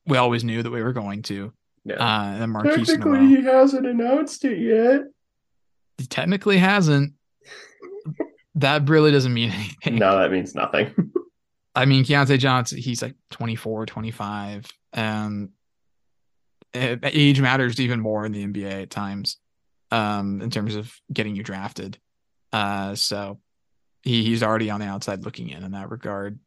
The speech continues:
Speaker 1: He'll be drafted, but if he stayed another year, I don't think he gains anything from it.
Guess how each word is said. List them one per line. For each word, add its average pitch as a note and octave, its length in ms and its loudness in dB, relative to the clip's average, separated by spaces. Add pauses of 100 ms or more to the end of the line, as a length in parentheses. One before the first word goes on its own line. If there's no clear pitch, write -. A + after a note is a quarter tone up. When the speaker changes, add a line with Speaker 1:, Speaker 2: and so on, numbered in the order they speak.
Speaker 1:
He'll C3 120 0
be C3 260 -6
drafted, G#2 760 -8
but F#2+ 400 -10
if C3 100 -10
he A#2 80 -4
stayed G#2 480 -6
another G2+ 280 -8
year, G2 360 -10 (380)
I A2+ 100 -6
don't A2+ 140 -8
think G#2+ 140 -10
he G#2+ 100 -12
gains G2+ 320 -10
anything A2 420 -10
from G#2+ 220 -8
it. G#2 160 -8